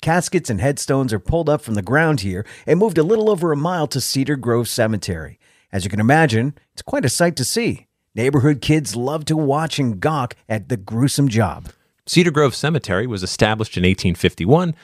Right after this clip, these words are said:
Speaker 2: still has plenty of room to accommodate the needs of New London. When Cedar Grove was established, it was called the city's permanent cemetery. In fact, some locals had already paid to have their loved ones exhumed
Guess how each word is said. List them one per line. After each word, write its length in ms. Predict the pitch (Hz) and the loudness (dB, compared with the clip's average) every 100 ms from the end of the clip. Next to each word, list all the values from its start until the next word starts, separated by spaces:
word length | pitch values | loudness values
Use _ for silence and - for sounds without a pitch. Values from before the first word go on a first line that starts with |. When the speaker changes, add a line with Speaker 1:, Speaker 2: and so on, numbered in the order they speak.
| - _ | -20 _
Speaker 2:
still 260 | - 233 | 2 2
has 100 | 208 | 2
plenty 380 | - - 214 196 | -2 0 6 6
of 100 | 165 | 6
room 180 | 165 175 | 2 -2
to 120 | - | 0
accommodate 540 | 120 - 131 135 131 131 | 0 2 2 4 2 2
the 80 | 120 | 0
needs 320 | 90 87 92 | 2 0 -2
of 100 | 90 | -2
New 140 | 101 | 0
London. 500 | 104 117 117 78 73 - _ _ _ | 2 2 2 0 -4 -12 _ _ _
When 160 | 131 127 | 2 4
Cedar 280 | - 170 120 | 2 -2 2
Grove 280 | 139 143 | 2 2
was 140 | 120 95 | 0 -4
established, 720 | 95 - 196 247 165 - - - - _ | -4 -2 -2 0 -2 -2 -8 -18 -20 _
it 120 | 117 | 2
was 160 | 127 117 | 2 2
called 380 | - 113 123 120 | 2 2 2 -2
the 80 | |
city's 400 | 131 - 92 98 | -2 0 2 2
permanent 580 | - - 185 139 98 107 | -2 -4 0 2 2 0
cemetery. 640 | - 131 131 - 67 - - _ _ _ | -2 -2 -2 -4 -6 -8 -14 _ _ _
In 80 | 117 | 0
fact, 280 | - 196 - | 2 0 -2
some 220 | - 180 | -4 -2
locals 300 | 180 165 143 | -2 -2 -2
had 100 | 123 | -2
already 220 | 160 180 | -2 -4
paid 360 | - 165 170 127 | -4 2 2 4
to 80 | 107 | 2
have 200 | 139 156 | 2 4
their 120 | 127 | 4
loved 220 | 131 135 | 2 2
ones 180 | 127 120 | 2 4
exhumed 560 | 104 104 170 139 139 | 2 4 6 6 4